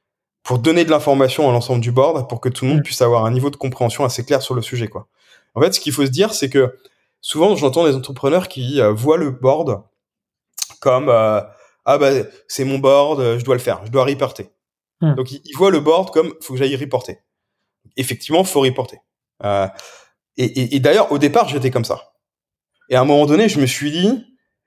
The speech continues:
Speaker 1: Ok, donc ça me prend, déjà, ça me prend du temps de préparer le board. » Et je vais au board. J'ai, euh, de-, huit personnes autour de la table, euh, qui, euh, qui pourraient m-, m'apporter plein de valeur.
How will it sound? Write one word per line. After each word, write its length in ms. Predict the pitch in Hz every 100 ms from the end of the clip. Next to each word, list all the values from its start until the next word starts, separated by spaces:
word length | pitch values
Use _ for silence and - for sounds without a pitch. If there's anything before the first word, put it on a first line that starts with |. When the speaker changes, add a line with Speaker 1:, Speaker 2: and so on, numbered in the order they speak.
| _ _ -
Speaker 1:
Ok, 160 | 135 123
donc 160 | 107 -
ça 100 | 135
me 60 |
prend, 140 | 131 135
déjà, 180 | 151
ça 120 | 185 123
me 60 |
prend 120 | 127
du 160 | 127 131
temps 260 | 151 147 - _
de 80 | -
préparer 420 | 95 113 107 101
le 40 | 110
board. » 300 | 139 185 - _ _ _ _ _ _ -
Et 140 | 180 196
je 140 | 139
vais 140 | 135
au 100 | 190
board. 400 | 160 131 185 190 - _ _ _ _
J'ai, 300 | 110 117 147
euh, 120 | 151 110 110 104 104
de-, 240 | 101 - 135
huit 180 | 175
personnes 340 | 220 180 185 170
autour 220 | 156 151
de 60 | 135
la 100 | 127
table, 260 | 143 143
euh, 140 | 98 95
qui, 340 | - 123 139
euh, 460 | 117 98 98 98 104
qui 140 | -
pourraient 200 | - 131
m-, 100 | 123 123
m'apporter 400 | 127 120 120 131
plein 200 | 127 170
de 40 |
valeur. 420 | 170 135 202 -